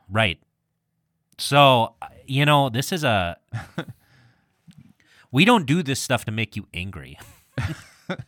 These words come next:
You know, we don't do this stuff to,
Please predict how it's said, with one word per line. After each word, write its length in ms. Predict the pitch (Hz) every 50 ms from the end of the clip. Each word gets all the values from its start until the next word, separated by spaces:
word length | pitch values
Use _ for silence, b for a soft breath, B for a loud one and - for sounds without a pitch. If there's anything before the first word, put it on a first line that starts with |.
| _ - B B B B B
You 180 | 120 123 131
know, 200 | 113 113 113 107 - B B
we 160 | B 123 156 190
don't 200 | 214 190 165 135
do 160 | - 165 180
this 160 | 156 151 127
stuff 460 | - - - 143 131 127 - - -
to, 340 | - - 113 107 101 101